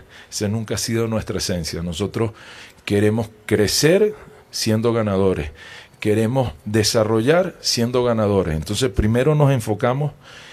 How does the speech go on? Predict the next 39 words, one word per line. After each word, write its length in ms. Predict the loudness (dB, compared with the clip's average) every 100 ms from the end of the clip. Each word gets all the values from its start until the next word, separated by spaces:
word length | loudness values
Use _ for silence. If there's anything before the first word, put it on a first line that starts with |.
| -20 _ _ 2
en 200 | 4 4
este 360 | 2 2 4
año 280 | 4 4 -2
sin 340 | -2 -2 0
abandonar 800 | 0 2 0 0 0 2 0 0 -6 -20 -20 -20 -8
lo 220 | 2 2
que 120 | 2 2
va 120 | 2
a 40 |
ser 200 | 2 -2
la 120 | -2
sucesión 480 | -2 -2 -2 -2 -2
de 100 | 0
los 140 | -2 -2
siguientes 380 | -2 -2 0
años 220 | 0 0 0
y 40 |
lo 140 | -2
que 80 | 0
va 60 | -2
a 40 |
ser 180 | 0 -2
el 100 | -2
trabajo 440 | -2 0 0 -2 -4 -8 -6 -4
de 160 | 2 4
las 180 | 4
menores, 420 | 2 2 2 0 -4 -4 -4 -2 2
pero 220 | 4 4
también 600 | 2 2 2 2 0 -4
en 140 | -2 0
lo 140 | 0
que 100 | 2
son 220 | 2 2
las 120 | -2 -4
contrataciones 800 | -4 -2 -2 -2 -2 -2 0 0
de 100 | 0
los 200 | 0 0
años 240 | 2 2
posiguientes. 840 | 2 -2 -2 0 2 0 -2 -12